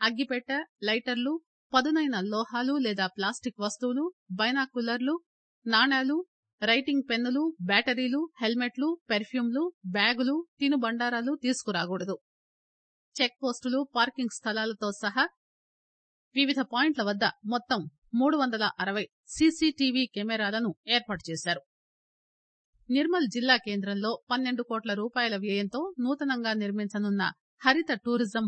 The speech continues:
హోటల్ నిర్మాణానికి మంత్రి ఇంద్రకరణ్ రెడ్డి శంకుస్థాపన చేశారు.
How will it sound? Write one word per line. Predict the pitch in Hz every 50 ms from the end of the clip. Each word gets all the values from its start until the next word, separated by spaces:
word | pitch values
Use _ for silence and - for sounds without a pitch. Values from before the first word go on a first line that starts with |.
| -
హోటల్ | - 220 220 226 - 240 220
నిర్మాణానికి | 208 202 196 202 208 202 202 208 240 247 - 240 226 - 190 - 208
మంత్రి | 220 233 240 254 240 247 175 - _ -
ఇంద్రకరణ్ | 190 226 247 254 254 254 226 220 202 196 190 185
రెడ్డి | 190 190 190 285 330 330 -
శంకుస్థాపన | 269 214 202 - 214 - - 208 190 208 214 262 - -
చేశారు. | 151 160 - 175 175 175